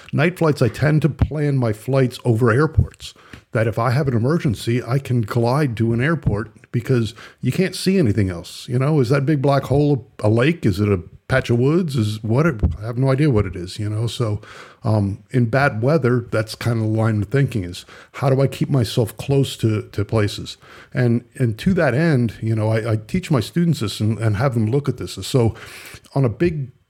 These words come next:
bigger picture, if you look at just the United States, just a big picture of the United States, and you take a line and draw it from Brownville, Texas, all the way up through the country, all the way up to the western part of Lake Superior, everything to the right-hand side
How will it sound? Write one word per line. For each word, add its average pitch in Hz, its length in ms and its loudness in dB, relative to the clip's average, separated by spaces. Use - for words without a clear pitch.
bigger 143 260 0
picture, 156 400 -2
if - 120 -8
you 185 140 2
look 196 180 0
at - 220 -6
just 143 220 0
the 139 80 2
United 123 360 2
States, - 480 -4
just - 160 -4
a 120 40 0
big 156 360 -4
picture 127 240 -2
of 143 60 0
the 143 60 2
United 135 260 2
States, - 360 -2
and 107 80 -2
you 143 80 0
take 170 160 -2
a 139 60 2
line 135 300 4
and 98 100 0
draw 123 260 2
it 104 80 0
from 98 220 -4
Brownville, 135 440 2
Texas, 139 600 -4
all 147 200 0
the 175 60 0
way 170 180 2
up 151 140 -4
through 165 80 0
the 139 100 0
country, 131 440 -2
all 117 160 2
the 147 40 0
way 131 200 2
up 135 160 -2
to 123 100 0
the 117 80 -2
western 123 360 0
part 131 260 -2
of 113 80 -2
Lake 120 200 0
Superior, 120 640 0
everything 175 540 0
to 165 100 -2
the 110 100 2
right-hand 151 540 0
side 156 400 -2